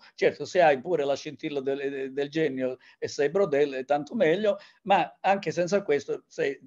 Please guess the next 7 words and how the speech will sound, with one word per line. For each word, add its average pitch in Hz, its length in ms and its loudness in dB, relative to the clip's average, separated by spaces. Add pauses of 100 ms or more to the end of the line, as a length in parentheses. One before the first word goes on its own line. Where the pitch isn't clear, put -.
(140)
destinato 165 500 0
a - 20 -2
diventare 139 460 2
uno 135 180 -4
storico 131 420 -2
di 127 120 -4
rilievo. 143 500 2